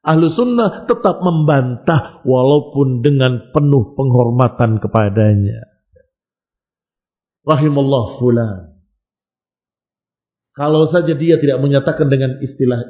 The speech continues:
ini, yang lebih tepat adalah istilah itu. Karena ini tidak dipakai dalam salaf, nggak ada dalam sunnah. Seperti para ulama yang membantah atau yang mengkritik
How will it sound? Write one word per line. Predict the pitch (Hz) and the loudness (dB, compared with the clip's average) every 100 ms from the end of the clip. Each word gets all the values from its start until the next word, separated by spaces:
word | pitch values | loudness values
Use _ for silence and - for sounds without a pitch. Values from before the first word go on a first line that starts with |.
| 165 | -4
ini, | 165 123 - - - | -4 -4 -12 -10 -4
yang | 127 | -2
lebih | 131 120 127 | 0 -2 -4
tepat | - 135 | -4 -4
adalah | 127 127 123 | -2 0 -2
istilah | 120 - 120 113 - | -4 -8 -6 -6 -8
itu. | 131 - - 113 - _ _ _ _ _ _ _ _ _ _ _ _ _ | -14 -16 -20 -20 -20 _ _ _ _ _ _ _ _ _ _ _ _ _
Karena | 143 143 156 | -2 0 0
ini | 196 196 | 2 2
tidak | 175 160 | 2 0
dipakai | 165 170 151 143 | 0 0 2 2
dalam | 135 139 160 - - - | 2 2 0 -8 -20 -4
salaf, | 202 160 131 - - | 0 2 0 -6 -2
nggak | 151 160 | -2 0
ada | 175 160 | 0 0
dalam | 143 135 | 2 -2
sunnah. | 131 180 175 131 98 - _ _ _ _ _ _ _ _ _ _ _ - | -2 0 2 0 -4 -14 _ _ _ _ _ _ _ _ _ _ _ -4
Seperti | 110 117 160 | -2 0 0
para | 143 131 120 | 2 0 2
ulama | 127 123 156 | 0 0 0
yang | 165 135 | 0 0
membantah | 127 123 113 107 107 151 147 | 0 0 0 0 -2 0 0
atau | 131 123 | 0 0
yang | 120 | 2
mengkritik | 117 110 147 151 190 | -2 -2 -2 0 -2